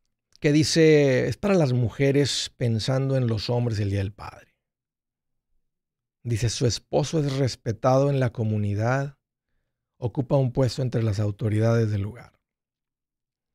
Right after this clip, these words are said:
Está hablando en el capítulo treinta y uno, donde hay una receta muy bonita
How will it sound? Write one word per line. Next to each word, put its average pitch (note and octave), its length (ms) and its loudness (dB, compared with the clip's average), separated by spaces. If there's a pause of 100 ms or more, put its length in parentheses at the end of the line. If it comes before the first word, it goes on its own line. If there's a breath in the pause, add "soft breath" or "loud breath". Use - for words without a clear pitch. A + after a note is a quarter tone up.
(120)
Está - 140 -14
hablando C3+ 680 0
en A2 140 -2
el G#2+ 260 -4 (160)
capítulo B2+ 540 -6
treinta A2+ 340 -4
y A2 140 0
uno, A#2 380 -2 (800)
donde A#2 260 -2
hay A#2+ 160 0
una A#2+ 380 -2
receta - 460 -6
muy D3+ 140 0
bonita D#3 500 -2